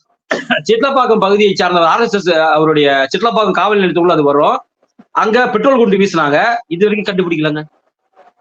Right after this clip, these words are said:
இது வரைக்கும் கண்டுபிடிக்கல. ஆனா உங்களுடைய அரசாங்கத்துக்கு எதிராக ஒரு கருத்து தெரிவித்தால் உடனே தனிப்படை அமைத்து நீங்க அவர்களை கைது செய்வீர்கள் என்று சொன்னால்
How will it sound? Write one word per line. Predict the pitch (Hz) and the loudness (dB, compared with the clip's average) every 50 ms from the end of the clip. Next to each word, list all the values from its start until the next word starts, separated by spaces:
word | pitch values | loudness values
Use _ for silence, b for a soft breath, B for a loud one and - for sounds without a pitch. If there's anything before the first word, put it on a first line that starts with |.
| _ _ | _ _
இது | - 190 254 | -2 0 2
வரைக்கும் | 254 262 254 285 233 | 2 2 2 0 0
கண்டுபிடிக்கல. | 240 233 226 208 220 220 185 175 151 139 - | 0 0 0 0 0 0 0 0 -2 -2 -2
ஆனா | 151 175 196 196 196 226 277 311 302 - - _ _ _ _ _ - | -2 -2 0 0 0 0 -2 -2 -6 -8 -14 _ _ _ _ _ -2
உங்களுடைய | 202 233 240 226 220 233 220 208 196 190 | 0 2 2 2 2 2 2 2 0 0
அரசாங்கத்துக்கு | 226 262 262 285 269 262 254 240 240 233 202 185 | -2 -2 0 0 0 0 0 -2 -2 0 0 2
எதிராக | 185 185 190 233 240 233 240 247 | 2 4 4 2 2 2 2 2
ஒரு | 240 214 180 | 0 0 0
கருத்து | - 196 208 214 - 240 220 | 0 0 -2 0 -2 -2 -2
தெரிவித்தால் | - 185 180 165 160 160 - 170 170 196 226 254 240 - B B B _ | 0 0 0 0 -2 -2 -2 -2 0 0 0 0 -2 -6 B B B _
உடனே | 151 185 208 220 214 214 254 285 | 0 0 0 2 0 0 0 0
தனிப்படை | 277 247 196 208 254 240 262 254 226 214 | 0 0 -2 0 0 0 0 0 2 2
அமைத்து | 196 180 190 214 226 - 233 | 2 2 0 0 0 0 0
நீங்க | 202 214 202 185 180 | 0 2 2 2 2
அவர்களை | 170 170 165 160 | 2 2 0 0
கைது | 175 202 226 254 226 | 0 0 0 0 -2
செய்வீர்கள் | 165 214 202 175 180 165 156 | 0 0 0 2 2 2 0
என்று | 147 135 | 0 -2
சொன்னால் | 123 - 139 135 135 139 156 190 220 - | -2 -4 -4 -2 -2 0 0 0 -2 -2